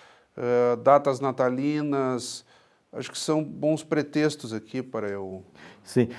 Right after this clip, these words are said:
Speaker 2: Não, eu não tenho algo que, que tenha me tocado pessoalmente, não. Porque quando surge assim um, um, um tema,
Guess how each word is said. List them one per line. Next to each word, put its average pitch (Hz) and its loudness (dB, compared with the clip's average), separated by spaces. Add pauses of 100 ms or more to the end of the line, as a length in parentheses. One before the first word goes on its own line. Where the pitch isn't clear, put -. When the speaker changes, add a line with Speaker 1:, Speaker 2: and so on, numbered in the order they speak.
(200)
Speaker 2:
Não, 220 6
eu 180 10
não 226 8
tenho 175 6
algo 143 8
que, 143 0 (480)
que 131 2
tenha 143 6
me 143 6
tocado 120 4 (180)
pessoalmente, 104 -2
não. 175 2 (400)
Porque 127 4
quando 202 6
surge 170 4
assim 131 -4
um, 107 -4
um, 104 -10 (260)
um 95 -6
tema, 107 6